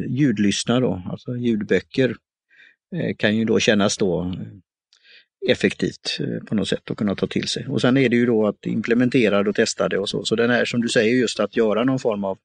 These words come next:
alltså rutiner eller nyårslöfte eller, eller en period då, kan väl vara någonting. Så det, det kan vi väl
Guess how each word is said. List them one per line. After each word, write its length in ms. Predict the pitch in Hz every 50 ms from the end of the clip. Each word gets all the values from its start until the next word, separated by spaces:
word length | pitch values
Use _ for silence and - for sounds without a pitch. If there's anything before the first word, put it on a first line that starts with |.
| _ - 117
alltså 300 | 110 98 - 98 95 98
rutiner 680 | 101 107 101 - 123 110 101 98 101 98 101 98 95
eller 320 | 98 101 104 98 92 98
nyårslöfte 680 | 101 101 107 107 101 95 - - 95 90 - - - 101
eller, 200 | 98 98 98 98
eller 300 | 98 92 95 101 92 98
en 240 | 95 95 95 95 92
period 440 | - - 110 107 101 95 95 107 110
då, 180 | 104 90 85 85
kan 240 | - 98 98 101
väl 80 | 104 104
vara 200 | 104 107 98 98
någonting. 320 | 110 104 92 - 98 90
Så 100 | 87 -
det, 180 | 98 107 113 117
det 120 | 113 - 117
kan 180 | - 135 127
vi 80 | 131 131
väl 240 | 127 135 127 127